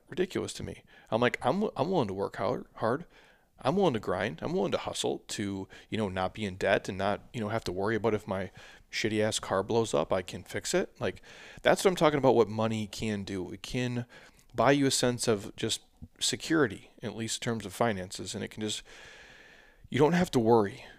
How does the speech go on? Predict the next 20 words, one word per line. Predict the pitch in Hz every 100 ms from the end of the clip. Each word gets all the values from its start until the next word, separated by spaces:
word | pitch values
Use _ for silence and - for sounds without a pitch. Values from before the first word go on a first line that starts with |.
| _
every | 104 107 98
single | - 98 101
day | 92
when | 92 98
you |
got | 107 110
a |
little | 104 104
bit | 104 -
saved | - 98 87
if | -
something | - 110 110 107 107
goes | 101 98
wrong. | 113 117 98
And | 98 107 - - - - _ -
as | 117 120
we've | 135
seen | - 131
in, | 127 - -
like, | 139 -